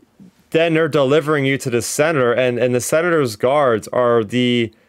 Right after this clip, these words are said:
very blink and you miss it troopers from Solo, from the Corellia that have, like, they're the ones that have, like, the, th-, they kind of have, like, the shore trooper looking type of armor with the, the stormtrooper helmet. They have, like, um,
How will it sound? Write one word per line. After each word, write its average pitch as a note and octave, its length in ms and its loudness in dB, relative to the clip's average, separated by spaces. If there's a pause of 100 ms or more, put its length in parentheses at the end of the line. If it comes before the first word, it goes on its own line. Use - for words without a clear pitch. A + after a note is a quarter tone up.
(320)
very C#3+ 360 -2
blink A#2+ 520 -2
and B2+ 100 -2
you A#2+ 80 0
miss B2+ 260 -2
it E2 120 -6
troopers C3+ 420 -4
from A2 160 -6
Solo, C#3 580 0
from A2 200 -10
the G2 80 -10
Corellia C3+ 640 0
that A#2+ 180 0
have, B2 320 -4
like, A2 260 0 (280)
they're C#3 160 0
the C3+ 140 2
ones C3 260 -2
that C3 180 0
have, B2 360 -4
like, A#2 200 -2
the, G#2+ 260 0 (640)
th-, - 160 -12 (140)
they C3+ 260 -2
kind D#3+ 300 -4
of C3+ 100 -2
have, C#3 260 -4
like, B2+ 120 0
the A2+ 100 -2
shore C3 300 0
trooper C3 340 -2
looking B2 320 -2
type B2+ 220 -2
of A#2+ 100 0
armor B2 240 0
with A#2 120 0
the, A2 80 -2
the G#2 200 -10
stormtrooper B2 640 -4
helmet. A#2+ 360 -2
They A#2 120 0
have, A#2 260 -4
like, G#2+ 260 0
um, G2 240 -2